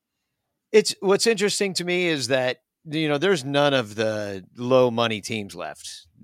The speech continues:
All these teams spent. They're all top payroll. So when Ricketts comes out and says, "Well, you can't buy a team," wrong.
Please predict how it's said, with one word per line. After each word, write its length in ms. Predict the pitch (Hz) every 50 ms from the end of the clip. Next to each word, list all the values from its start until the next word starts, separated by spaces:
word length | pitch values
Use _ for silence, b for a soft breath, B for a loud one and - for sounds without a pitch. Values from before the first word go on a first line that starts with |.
| -
All 220 | - 120 120 123 120
these 200 | 110 120 117 107
teams 360 | - - 107 110 107 101 -
spent. 340 | - - 104 92 92 87 - _ _ _ _ _ _ _ _ _ _ _ _ _ -
They're 160 | 107 113 113
all 180 | 113 113 107 110
top 320 | - 117 110 101 101 _
payroll. 540 | - 107 107 104 107 107 104 98 98 107 _ _ _ _ _ _ _ -
So 460 | - - 135 127 123 123 117 113 107 _ _
when 540 | 120 135 139 135 131 127 123 123 117 113 - _
Ricketts 380 | - 151 151 139 - 135 123 -
comes 260 | - 147 139 131 120
out 180 | 131 131 131 -
and 80 | 135
says, 400 | 117 - 139 139 135 131 117 - b b b b b b b b b
"Well, 200 | 139 170 226 247
you 60 | 240 190
can't 300 | - 220 233 240 208 175
buy 220 | 233 240 240 240
a 40 | 226
team," 460 | 170 - 247 254 247 226 220 208 185 - _ _ _ _ _ _ _
wrong. 640 | - - 165 175 180 175 180 180 180 185 180 160